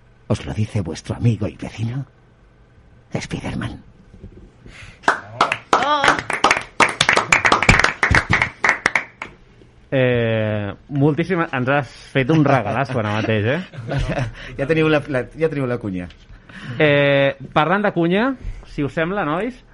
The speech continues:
Speaker 3: vaig a posar la nova cunya d'aquesta temporada, una temporada on tornem a l'estudi per fer una cosa que ara es porta, porta molt, que és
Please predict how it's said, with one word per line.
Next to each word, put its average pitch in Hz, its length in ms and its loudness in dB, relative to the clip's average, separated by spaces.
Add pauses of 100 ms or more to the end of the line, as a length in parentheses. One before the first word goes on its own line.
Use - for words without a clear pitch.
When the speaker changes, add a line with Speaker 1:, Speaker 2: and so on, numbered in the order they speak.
(120)
Speaker 3:
vaig 156 140 -2
a 214 80 0
posar 214 260 2
la 170 160 2
nova 202 240 2
cunya 185 340 2
d'aquesta 151 380 0
temporada, 151 720 2
una 170 320 0 (120)
temporada 156 600 2 (100)
on 139 160 0
tornem 147 300 2
a 175 80 2
l'estudi 147 420 0 (380)
per 139 160 2
fer 156 80 2
una 165 180 0
cosa 147 380 0 (400)
que 139 100 0
ara 139 80 4
es 139 80 -6
porta, 135 300 -2 (160)
porta 120 260 0
molt, 135 380 -2
que 120 260 0
és 135 200 -8